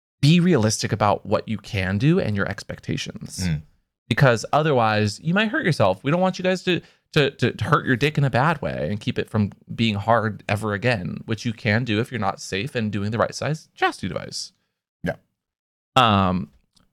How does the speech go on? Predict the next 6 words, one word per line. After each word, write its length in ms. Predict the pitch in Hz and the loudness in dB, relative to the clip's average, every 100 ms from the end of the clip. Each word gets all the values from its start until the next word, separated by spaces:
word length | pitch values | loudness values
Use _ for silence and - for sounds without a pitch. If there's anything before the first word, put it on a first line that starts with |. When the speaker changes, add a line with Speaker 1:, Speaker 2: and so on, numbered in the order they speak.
| _ _ _ _ _ _ | _ _ _ _ _ _
Speaker 1:
okay, 200 | 175 202 - | 0 0 2
next 400 | 151 156 - - | 2 2 -4 0
question. 540 | - 101 - 127 185 _ _ _ _ _ _ 127 | 2 2 -2 -2 -2 _ _ _ _ _ _ 2
Um, 580 | 123 117 110 107 104 - _ _ _ _ _ 185 | 4 4 4 2 0 -4 _ _ _ _ _ 0
or 60 | |
actually, 400 | 226 - 151 113 | 2 2 0 -2